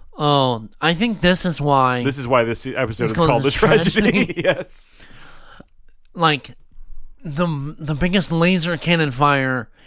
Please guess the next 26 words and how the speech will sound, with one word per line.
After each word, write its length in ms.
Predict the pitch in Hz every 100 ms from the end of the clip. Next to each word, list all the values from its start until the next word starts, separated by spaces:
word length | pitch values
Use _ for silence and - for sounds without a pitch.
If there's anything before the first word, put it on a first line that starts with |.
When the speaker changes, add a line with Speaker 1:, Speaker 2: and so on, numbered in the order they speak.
| _
Speaker 1:
hits 420 | - 165 151 - -
the 200 | 131 139
Razor 480 | 131 135 131 123 110
Crest. 500 | - 101 104 - - - _ _ _ - - -
Speaker 2:
Mm-hmm. 340 | 98 92 90 90 -
Speaker 1:
<laughs> 60 | 135 - - - -
And 140 | 156 170
there 160 | 175
is 160 | 165 156
no 360 | 175 190 208 202
more 220 | 196 175
Razor 500 | 165 160 143 139 117
Crest. 340 | - 117 90
Speaker 2:
It's 160 | 131 -
gone. 400 | - 110 90 80
Speaker 1:
I 80 | 175
mean, 420 | 175 143 123 113
Speaker 2:
It 160 | - 139
Speaker 1:
it's 80 | 139
Speaker 2:
is 120 | 127
Speaker 1:
vaporized. 580 | 139 160 131 127 117 101
Speaker 2:
gone. 200 | 117 98 - - 113
Yeah. 160 | 98 - - - - - - - - - -
Speaker 1:
Well, 360 | 147 143 160 -
and 160 | 156
then 560 | 156 151 143 139 139